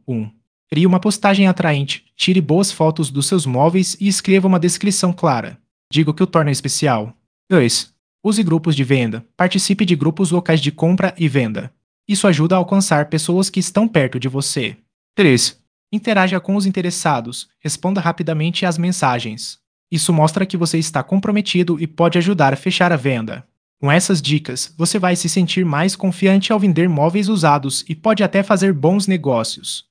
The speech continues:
Definindo um preço justo para seus móveis. Pesquisando preços de móveis usados. Antes de colocar um preço nos seus móveis usados, pesquisar é fundamental.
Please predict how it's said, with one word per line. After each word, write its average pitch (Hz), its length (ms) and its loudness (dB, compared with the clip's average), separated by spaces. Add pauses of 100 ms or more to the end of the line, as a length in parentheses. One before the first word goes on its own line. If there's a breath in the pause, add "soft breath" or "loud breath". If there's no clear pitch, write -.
(260)
Definindo 165 380 0
um 226 60 -2
preço 180 340 -2
justo 170 360 -4
para 170 220 -4
seus 151 220 -6
móveis. 185 380 -2
Pesquisando 185 580 0
preços 160 340 -4
de 165 120 -4
móveis 175 400 0
usados. 151 440 -2
Antes 185 300 0
de 165 100 -4
colocar 208 500 -2
um 214 60 -2
preço 175 380 -4
nos 170 160 -4
seus 165 180 -6
móveis 180 420 0
usados, 139 540 -2
pesquisar 180 580 -2
é 180 60 -2
fundamental. 156 880 -2